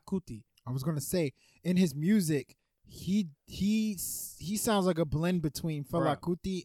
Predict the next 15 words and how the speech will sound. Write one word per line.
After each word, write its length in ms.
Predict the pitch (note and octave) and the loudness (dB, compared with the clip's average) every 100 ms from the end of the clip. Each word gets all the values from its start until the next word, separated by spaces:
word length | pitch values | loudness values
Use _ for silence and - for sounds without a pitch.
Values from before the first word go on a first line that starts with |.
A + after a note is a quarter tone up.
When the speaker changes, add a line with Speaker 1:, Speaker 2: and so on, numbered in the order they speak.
| D3 | -6
Speaker 2:
and, 480 | C#3+ C#3 C3 C3 B2+ - - _ _ - | -4 -4 -6 -8 -12 -18 -20 _ _ -14
um, 640 | C3 C3 B2+ B2+ B2+ B2+ A#2 _ - | -8 -6 -6 -6 -8 -10 -14 _ -10
like, 140 | B2+ | -6
Wizkid. 560 | B2 E3 D#3 C#3+ A2+ G2 - _ _ | 2 2 2 -6 -10 -12 -20 _ _
Speaker 1:
Fam, 300 | D#3+ C3 G2+ _ _ _ _ _ _ | -2 -2 -4 _ _ _ _ _ _
all 160 | F3+ D4 | 8 8
I 60 | |
know 180 | D4 B3+ | 8 8
is 140 | G3 E3+ | 8 6
this. 240 | C#3 - _ | 0 -2 _
I 120 | - D4 | 0 4
had, 180 | C4 F3 | 4 4
I 100 | F3+ | 4
had 140 | C4 | 6
a, 80 | F3 | 4